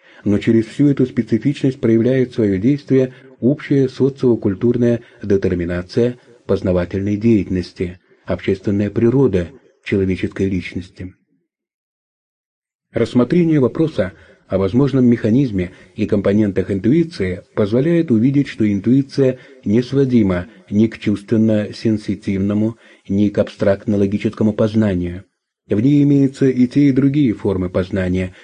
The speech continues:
но имеется и нечто, выходящее за эти рамки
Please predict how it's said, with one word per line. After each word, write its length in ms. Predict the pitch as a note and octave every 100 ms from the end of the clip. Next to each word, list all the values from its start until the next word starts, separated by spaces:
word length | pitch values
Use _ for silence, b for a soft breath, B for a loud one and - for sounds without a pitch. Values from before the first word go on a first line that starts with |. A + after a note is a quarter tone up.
| B -
но 120 | F#2+
имеется 520 | F#2+ F#2+ F#2+ F#2 -
и 120 | G2
нечто, 480 | F#2 F#2+ - A2 G#2+ B B
выходящее 800 | G2 F#2 F#2 F#2 F#2 - G2+ F#2+
за 320 | F2+ - A2+ F#2
эти 300 | F#2 F2 F#2
рамки 600 | F#2+ F2+ F2 - F#2